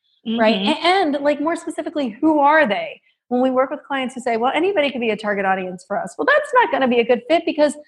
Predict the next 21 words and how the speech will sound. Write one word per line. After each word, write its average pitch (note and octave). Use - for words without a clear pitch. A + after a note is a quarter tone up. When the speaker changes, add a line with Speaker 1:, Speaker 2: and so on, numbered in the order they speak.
Speaker 1:
not D4
all C#4+
of D#4
them C4
are B3+
going C4
to B3+
be B3
the B3
ones A#3+
most A#3
likely A#3
to G#3+
take A#3+
the G3+
action G#3
that F#3+
we G3+
want F#3+
to F#3+
create. A3